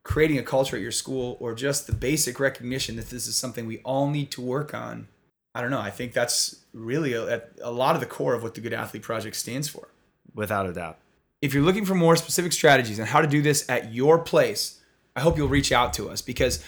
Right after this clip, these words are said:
Speaker 1: you know, effective communication, there are some bullet points, there are some absolutes, some anchors that go situation by situation that kind of cover everything. But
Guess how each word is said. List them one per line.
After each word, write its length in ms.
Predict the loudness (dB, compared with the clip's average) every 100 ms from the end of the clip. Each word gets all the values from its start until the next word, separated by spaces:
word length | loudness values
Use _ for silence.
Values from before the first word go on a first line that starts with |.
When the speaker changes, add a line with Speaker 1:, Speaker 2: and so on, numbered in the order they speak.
| -16 -14 -14
Speaker 1:
you 320 | -10 -2 2
know, 80 | 2
effective 400 | 4 4 4 -2
communication, 760 | 0 0 0 2 2 2 2
there 220 | 2 2 6
are 200 | 6 8
some 280 | 6 4 4
bullet 240 | 4 4
points, 320 | 2 -2 0
there 120 | 2
are 120 | 2 2
some 160 | 2
absolutes, 600 | 4 4 2 2 2 2
some 140 | -2 -2
anchors 380 | -2 0 -2 -4
that 80 | -2
go 280 | 0 0 -6 -16 -6
situation 500 | -4 0 0 0 0
by 120 | -2
situation 520 | -2 -4 -2 -2 -2
that 120 | -2
kind 120 | -2 -4
of 60 |
cover 220 | -2 0
everything. 400 | 0 0 -2 -4 -8 -6 2
But 260 | 2 2